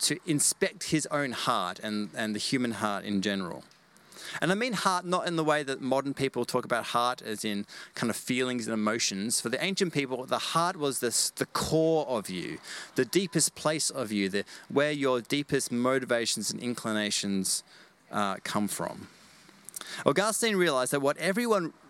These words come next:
really wants, every human being wants to be happy.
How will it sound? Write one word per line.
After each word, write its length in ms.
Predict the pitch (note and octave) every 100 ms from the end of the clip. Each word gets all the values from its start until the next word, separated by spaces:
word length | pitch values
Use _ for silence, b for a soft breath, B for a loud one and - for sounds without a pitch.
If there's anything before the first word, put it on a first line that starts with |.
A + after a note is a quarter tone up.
| -
really 260 | C#3 D3 C3+
wants, 640 | B2 B2+ A2 D#3 - - - -
every 220 | D#3+ F3
human 300 | E3 C#3+ A#2+
being 500 | G#2 A#2+ F#2+ G#2+ C3 B B
wants 300 | A2+ A#2+ -
to 160 | - B2+
be 400 | A2 G2 G2 G2+ - - - -
happy. 460 | A#2+ - D#3 -